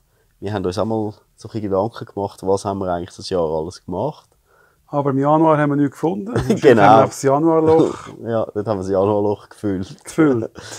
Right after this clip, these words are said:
Speaker 1: Nach dem Thomas, äh, im, im, im Thomas hat der Februar, <laughs> nein, im Februar hat der Thomas angefangen.
Speaker 2: Zu fünfzig Prozent, ja.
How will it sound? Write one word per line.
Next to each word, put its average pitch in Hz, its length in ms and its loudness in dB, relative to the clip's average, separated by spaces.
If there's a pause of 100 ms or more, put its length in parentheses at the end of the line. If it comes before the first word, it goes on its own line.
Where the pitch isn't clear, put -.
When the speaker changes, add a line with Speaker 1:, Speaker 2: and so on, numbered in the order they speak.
(1000)
Speaker 1:
Nach 113 180 -4
dem 110 140 -6
Thomas, 110 320 0 (140)
äh, 104 180 0
im, 101 120 -4
im, 95 220 -4
im 104 240 -4
Thomas 131 380 4
hat 110 180 2
der - 60 -16
Februar, 135 580 6
<laughs> - 20 -2
nein, 123 260 2
im 113 60 -2
Februar 127 400 4
hat 113 140 2
der 101 100 -12
Thomas 151 400 4
angefangen. 156 800 4 (100)
Speaker 2:
Zu - 140 -18
fünfzig 147 280 -8
Prozent, 156 600 -2
ja. 196 320 2